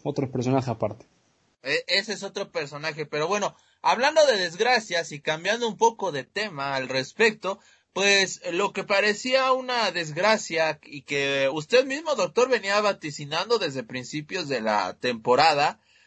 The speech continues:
Speaker 2: pues bueno, hoy se le hizo realidad y esto lo digo a manera de, de algo positivo, al menos usted así lo ha manejado,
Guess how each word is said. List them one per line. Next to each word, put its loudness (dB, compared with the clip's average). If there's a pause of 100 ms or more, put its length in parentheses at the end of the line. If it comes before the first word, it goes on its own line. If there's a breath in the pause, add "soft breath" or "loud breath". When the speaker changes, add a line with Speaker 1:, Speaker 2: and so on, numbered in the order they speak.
Speaker 2:
pues -8
bueno, 2
hoy 4
se 0
le 0
hizo -4
realidad -4
y -10
esto -6
lo -4
digo -4
a 2
manera -4
de, -4
de -2
algo -2
positivo, -4
al -2
menos -4
usted -4
así -2
lo 2
ha 0
manejado, 0